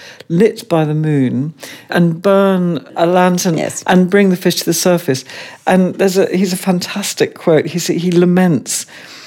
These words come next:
Speaker 1: "Many a custom gone from daily life, many beautiful national costumes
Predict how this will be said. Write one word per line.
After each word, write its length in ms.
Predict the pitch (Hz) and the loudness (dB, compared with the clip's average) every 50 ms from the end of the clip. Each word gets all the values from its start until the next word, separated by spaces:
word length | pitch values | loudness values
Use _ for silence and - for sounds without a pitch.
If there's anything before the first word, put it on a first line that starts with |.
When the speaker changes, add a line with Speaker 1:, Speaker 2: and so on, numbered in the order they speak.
| - - - - | -20 -20 -4 0
Speaker 1:
"Many 280 | 180 208 226 233 233 | 4 4 6 6 6
a 80 | 220 214 | 4 2
custom 680 | 214 - - 208 185 - - - 180 156 151 143 143 - | 0 -2 -2 -2 -2 -4 -4 -2 -2 0 0 -2 -2 -4
gone 400 | - - 190 180 170 175 170 170 | -4 0 2 2 2 2 0 -2
from 260 | 170 - 170 170 170 | -2 -4 -2 -2 0
daily 320 | 156 160 160 170 156 156 156 | 2 2 2 2 0 -2 -2
life, 480 | 147 151 151 147 147 147 - - - | -2 -2 -2 -2 -2 -4 -8 -8 -4
many 240 | 170 180 185 190 185 | -2 0 2 2 2
beautiful 420 | 185 185 180 170 170 - - 175 | 0 0 -2 -2 -2 -4 -6 -6
national 520 | 165 160 165 175 - - - - 190 170 165 | -4 -4 -4 -6 -6 -8 -6 -6 -6 -6 -6
costumes 680 | - - - 180 - - - - 165 143 135 135 135 | -8 -10 -10 -10 -10 -10 -8 -6 -4 -2 -2 -4 -6